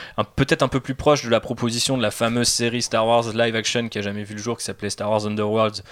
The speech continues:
et qui devait du coup être anthologique, donc vraiment, là pour le coup c'est une proposition, c'est-à-dire,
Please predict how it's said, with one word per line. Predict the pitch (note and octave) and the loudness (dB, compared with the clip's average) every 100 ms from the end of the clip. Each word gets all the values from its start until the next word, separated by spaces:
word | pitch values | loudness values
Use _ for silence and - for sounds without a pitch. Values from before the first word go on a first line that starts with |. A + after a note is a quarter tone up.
| - - - | -18 -16 -10
et | G#2+ | -4
qui | B2 | 2
devait | C3 C#3 D#3 | 4 6 4
du | |
coup | C3+ D3 | 4 4
être | - | 4
anthologique, | - C#3+ C#3+ C#3+ D#3 - | 4 4 6 4 2 -2
donc | G#2+ G2+ - | -8 -8 -2
vraiment, | A#2 C3 C#3 - - - | 0 2 0 -2 -8 0
là | B2 | 2
pour | A#3+ | 0
le | |
coup | - | 0
c'est | - A#2+ | -2 -2
une | A#2 | -4
proposition, | B2+ A#2+ B2+ C#3 | -4 -4 -2 -2
c'est-à-dire, | A#2+ A2 G#2+ | 0 0 -2